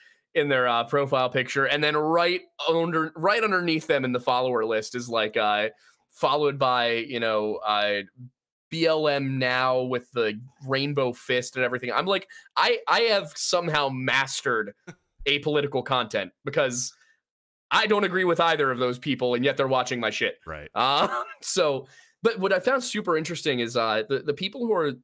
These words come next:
Speaker 1: seem to be the most quick to, uh,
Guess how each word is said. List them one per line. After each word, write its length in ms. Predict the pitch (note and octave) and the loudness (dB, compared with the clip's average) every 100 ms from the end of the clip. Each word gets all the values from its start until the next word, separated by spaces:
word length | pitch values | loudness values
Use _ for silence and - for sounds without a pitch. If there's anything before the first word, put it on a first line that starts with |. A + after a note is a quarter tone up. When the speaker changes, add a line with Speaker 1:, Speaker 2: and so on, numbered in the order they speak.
| _ - | _ -14
Speaker 1:
seem 220 | - D#3+ | -6 -4
to 80 | C#3+ | -2
be 80 | C3+ | -2
the 100 | B2 | -2
most 560 | A#2 A#2 C#3 C#3+ - | 0 0 -2 -4 -12
quick 480 | - - C#3 C#3 - | -20 -4 -4 -4 -10
to, 640 | - C3+ B2+ A#2 A2 G#2 - _ _ _ _ _ | -8 -4 -2 -2 -2 -6 -10 _ _ _ _ _
uh, 320 | A#2 A2 G2+ | -2 0 0